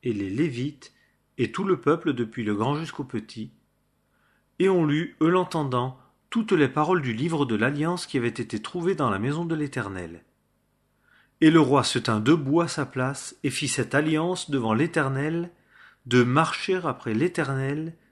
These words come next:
et de garder ses commandements et ses témoignages et ses statuts,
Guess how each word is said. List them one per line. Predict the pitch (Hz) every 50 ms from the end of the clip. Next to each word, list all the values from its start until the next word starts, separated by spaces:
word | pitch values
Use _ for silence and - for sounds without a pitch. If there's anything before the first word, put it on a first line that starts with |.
| _ _ -
et | 147 131
de | 120 120
garder | 110 110 143 143 151 147 151 147
ses | 131 - - 117 -
commandements | - 180 180 180 175 156 156 139 143 143 156 170 170
et | 151
ses | - - - 110 -
témoignages | - 156 165 160 147 135 123 123 127 131 135 131 131 143 - _ - - _ _ -
et | 135
ses | 117 - - 110
statuts, | 104 - - - 160 147 147 - - - 139 165